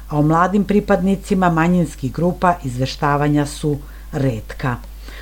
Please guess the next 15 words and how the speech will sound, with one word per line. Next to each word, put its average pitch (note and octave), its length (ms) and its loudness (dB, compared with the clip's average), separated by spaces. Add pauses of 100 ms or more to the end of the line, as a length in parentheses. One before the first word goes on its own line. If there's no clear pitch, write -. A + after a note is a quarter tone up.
(120)
U D#3+ 80 -4
fokusu E3+ 460 0
štampanih E3 600 2
medija G3 300 4
među D#3+ 260 0
pozitivnim E3 720 2
temama G#3 420 4
uglavnom F#3 460 4
su - 160 -2
akteri F#3+ 440 2 (380)
uspešni F3+ 640 2
preduzetnici, F#3+ 1040 2
umetnici F#3 720 2
ili C3+ 140 0
studenti, G3+ 680 2